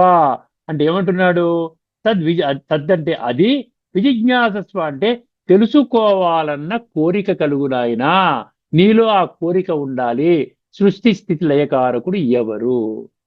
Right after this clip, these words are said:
ఆ విషయాన్ని తెలుసుకోవాలి. మనం ఎన్నో విషయాలు తెలుసుకోవడానికి సమయాన్ని కేటాయిస్తున్నాం, కానీ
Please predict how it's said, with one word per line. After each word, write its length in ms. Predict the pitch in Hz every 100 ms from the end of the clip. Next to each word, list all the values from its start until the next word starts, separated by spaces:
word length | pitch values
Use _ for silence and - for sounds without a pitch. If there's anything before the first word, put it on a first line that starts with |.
| _ _ _ -
ఆ 180 | 139 220
విషయాన్ని 460 | 262 233 262 269 269
తెలుసుకోవాలి. 760 | 233 208 202 185 147 117 110 - _ _ _ _ -
మనం 80 | 165
ఎన్నో 600 | 196 254 277 285 285 294
విషయాలు 380 | 285 240 240 214
తెలుసుకోవడానికి 640 | 202 185 190 185 180 170
సమయాన్ని 420 | 165 156 165 151
కేటాయిస్తున్నాం, 800 | 147 131 131 123 - 123 117 120 - _ _ -
కానీ 560 | 147 180 220 247 240